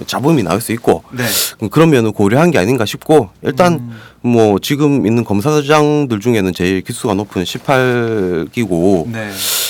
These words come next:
Speaker 1: 그 사실 그 지금 대검 반부패부의 지휘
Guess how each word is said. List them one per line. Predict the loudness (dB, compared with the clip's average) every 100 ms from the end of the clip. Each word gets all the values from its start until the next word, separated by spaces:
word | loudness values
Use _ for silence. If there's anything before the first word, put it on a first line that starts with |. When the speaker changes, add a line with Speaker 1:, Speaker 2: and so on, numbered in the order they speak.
| -10 _
Speaker 1:
그 | -8
사실 | -4 -2 -2 0 0 0 -4 -6 -10 -16 -10
그 | -8
지금 | -4 -2 -2 -2
대검 | -2 0 2 0 0 0
반부패부의 | -2 -2 -4 -8 -6 -2 0 0 -2 2 2 0 -4
지휘 | -6 -4 -4 -4 -4 -6 -4 -4 -6 -6 -8 -10